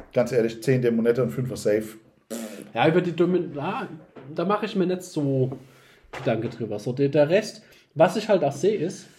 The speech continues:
Speaker 2: der hat einen super kleinen Model Count. Der Model Count ist, ist momentan, so wie er sie jetzt stellt, easy klein. Es
Speaker 1: Das ist
Speaker 2: kommt darauf
Speaker 1: richtig.
Speaker 2: an, was er nachbeschwört und wie schnell.
Speaker 1: Sagen wir es mal so, je nachdem, wie du dich konzentrierst,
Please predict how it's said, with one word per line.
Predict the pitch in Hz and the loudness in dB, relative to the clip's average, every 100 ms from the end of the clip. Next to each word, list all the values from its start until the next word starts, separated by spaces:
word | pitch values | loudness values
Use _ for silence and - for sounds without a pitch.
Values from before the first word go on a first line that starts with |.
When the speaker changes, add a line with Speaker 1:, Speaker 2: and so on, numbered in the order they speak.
| _ _ _ _ | _ _ _ _
Speaker 2:
der | 143 143 | 0 2
hat | 151 | 2
einen | 156 | -2
super | 143 143 | -2 -2
kleinen | 147 135 123 | 0 2 2
Model | 151 139 | 0 -2
Count. | - 110 - - - - 135 - - - - - _ - | -6 -10 -14 -20 -20 -20 -20 -20 -20 -20 -20 -20 _ -4
Der | 120 | 4
Model | 156 220 | 6 6
Count | 180 160 | 4 2
ist, | 131 - | 0 -6
ist | - 135 | -10 4
momentan, | 160 226 247 190 175 170 - | 8 10 8 4 2 -2 -4
so | - 202 | 6 8
wie | 226 | 8
er | 160 | 6
sie | 131 | 2
jetzt | 117 165 202 - | 4 2 2 -2
stellt, | 139 175 - - | 2 2 0 -8
easy | 190 196 214 220 - - | -2 -2 -2 -6 -8 -4
klein. | 160 120 - - - - - - _ | 0 0 -2 -12 -20 -20 -20 -20 _
Es | |
Speaker 1:
Das | - 143 | 2 8
ist | |
Speaker 2:
kommt | 214 285 | 8 10
darauf | 196 165 | 8 8
Speaker 1:
richtig. | 147 | 6
Speaker 2:
an, | 196 | 4
was | 156 | 6
er | 127 | 6
nachbeschwört | 180 208 143 123 98 95 - | 4 0 -4 -4 -4 -4 -10
und | 160 135 | -2 2
wie | 131 | 2
schnell. | 160 131 92 - - _ _ _ _ _ _ - - - _ | 2 0 -2 -12 -20 _ _ _ _ _ _ -20 -20 -20 _
Speaker 1:
Sagen | - 123 | 0 4
wir | 156 | 4
es | 170 | 2
mal | |
so, | 175 185 | 4 4
je | 113 156 | 6 4
nachdem, | 185 185 180 147 | 4 4 4 4
wie | 143 | 2
du | 160 247 | 0 0
dich | 240 - | 0 0
konzentrierst, | 202 175 185 - 190 151 104 - - | 0 0 0 0 2 4 2 0 -16